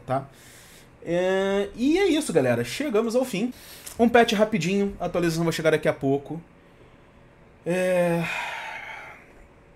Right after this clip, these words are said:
vamos ver os novos bugs que vão aparecer, né? Eventos muito bom, Halloween tando aí, Blizzard acertou. Galera, cuidem de vocês, cuidem da saúde mental de vocês, cuidem da saúde física de vocês.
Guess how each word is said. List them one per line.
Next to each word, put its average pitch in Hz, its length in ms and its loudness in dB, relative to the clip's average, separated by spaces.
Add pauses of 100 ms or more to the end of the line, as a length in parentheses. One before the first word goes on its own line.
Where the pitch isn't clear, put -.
(120)
vamos 151 360 -2
ver 139 320 -2 (840)
os 131 120 -8
novos 135 280 -2
bugs 123 300 -6
que 123 60 -8
vão 123 120 -4
aparecer, 120 440 -10
né? 85 160 -16 (640)
Eventos 202 340 8
muito 185 200 -2
bom, 196 420 -2 (140)
Halloween 175 340 2
tando 170 200 0
aí, 147 260 2
Blizzard 139 500 0
acertou. 131 440 -6 (640)
Galera, 139 420 2
cuidem 180 240 -4
de 151 80 -6
vocês, 123 580 -6
cuidem 117 200 -10
da 110 100 -8
saúde 123 360 -10
mental 147 280 -6
de 135 80 -8
vocês, 120 440 -8
cuidem 104 220 -16
da 107 100 -18
saúde 135 280 -16
física 175 360 -12
de 156 60 -10
vocês. 135 520 -10